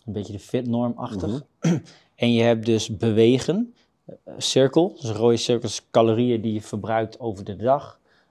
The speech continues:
Speaker 1: Actief, ehm, door middel van bewegen. In de groene cirkel. Nou, dat zijn die drie cirkels. Als ik dus fitnessgamen aanzet, dan gaat die groene cirkel vollopen.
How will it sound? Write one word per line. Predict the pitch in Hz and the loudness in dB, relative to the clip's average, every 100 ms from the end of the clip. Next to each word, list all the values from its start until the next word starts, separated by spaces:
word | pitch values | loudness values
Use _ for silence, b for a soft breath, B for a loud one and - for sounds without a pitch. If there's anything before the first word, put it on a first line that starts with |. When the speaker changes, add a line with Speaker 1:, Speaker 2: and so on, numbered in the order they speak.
| _ | _
Speaker 1:
Actief, | 120 117 - 113 107 - _ _ _ _ _ _ | -4 -4 -2 -4 -4 -12 _ _ _ _ _ _
ehm, | 101 98 101 101 98 | -12 -10 -10 -12 -8
door | 110 101 | -8 -6
middel | 107 95 | -8 -8
van | - 104 | -8 -8
bewegen. | 101 101 101 - 107 _ _ _ _ _ _ _ _ _ _ _ - _ _ - | -8 -8 -10 -14 -20 _ _ _ _ _ _ _ _ _ _ _ -20 _ _ -12
In | 101 113 107 | -6 -6 -6
de | |
groene | 104 113 113 101 101 | -4 -2 -2 -4 -10
cirkel. | - - 107 - - _ _ _ | -12 -8 -8 -8 -18 _ _ _
Nou, | 92 | -10
dat | 110 | -8
zijn | - 101 | -6 -8
die | 98 | -4
drie | 117 | -4
cirkels. | - 143 131 - - - b b b _ | 4 4 4 -2 -20 -20 b b b _
Als | 110 | -6
ik | 110 | -2
dus | 117 - | -2 4
fitnessgamen | 175 151 113 113 113 110 110 | 4 4 -2 2 2 2 -2
aanzet, | 110 113 104 117 170 - | -6 -4 -2 -2 -4 -6
dan | 117 | -6
gaat | - 110 | -4 -6
die | 113 | -6
groene | 101 147 160 | -8 -2 -2
cirkel | 131 - 110 107 135 196 - _ _ | 0 2 2 4 0 -2 -12 _ _
vollopen. | _ - 160 123 107 - 104 | _ 2 2 4 -2 -8 -18